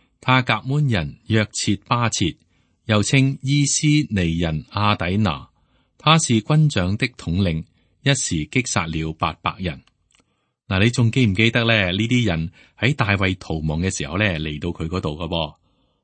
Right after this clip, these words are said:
當掃羅追殺大衛嘅時候呢，佢係一個流浪嘅人，誒，緊緊被追捕嘅人。佢必須要呢，匿喺呢地下嘅一啲嘅洞穴裏邊。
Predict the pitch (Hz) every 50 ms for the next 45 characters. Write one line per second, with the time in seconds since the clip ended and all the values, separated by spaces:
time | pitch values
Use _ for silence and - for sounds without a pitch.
0 | _ _ - 196 202 202 185 - 156 143 131 104 90 92 95 - - 156 156 151
1 | - 120 110 - - 82 80 85 76 76 78 85 85 - - 73 69 - 80 87
2 | 104 101 80 - _ _ _ _ _ _ - - 139 135 127 113 117 170 170 -
3 | 143 123 113 - 82 85 78 78 80 87 92 87 90 90 92 98 98 82 69 -
4 | 87 101 104 87 71 - _ _ _ _ _ _ _ _ _ - 95 92 95 92
5 | - 101 104 135 147 147 120 123 139 143 - 107 90 87 - - 135 135 123 90
6 | 78 76 - 80 76 71 67 67 78 _ _ _ _ - _ _ _ _ - -
7 | 101 95 127 120 - - 120 110 95 95 101 107 104 95 90 85 85 85 90 104
8 | 120 120 113 95 95 87 95 101 101 92 85 - - 90 87 85 80 85 80 80
9 | 82 95 98 101 113 123 127 117 107 95 - - 82 80 78 80 82 78 73 78
10 | 82 82 - 80 85 90 92 82 73